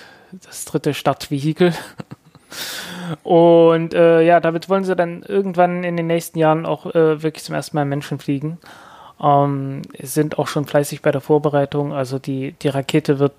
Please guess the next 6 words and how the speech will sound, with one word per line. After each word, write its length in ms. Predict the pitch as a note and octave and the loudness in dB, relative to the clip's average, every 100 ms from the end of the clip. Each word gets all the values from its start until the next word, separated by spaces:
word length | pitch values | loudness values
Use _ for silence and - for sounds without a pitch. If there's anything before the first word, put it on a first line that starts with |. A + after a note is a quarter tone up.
| - | -6
langsam 440 | C#3 C#3 C#3 C#3 | 0 2 2 -2
aber 220 | C3+ C3 C#3+ | -2 -2 -4
sicher 260 | C#3 D#3 | -4 -6
immer 180 | C#3+ C#3 | -4 -2
wieder 140 | C#3 | -2
modifiziert, 840 | C3+ C#3 C#3+ C#3+ - - C#3 C#3 | -2 -4 -6 -8 -6 2 2 2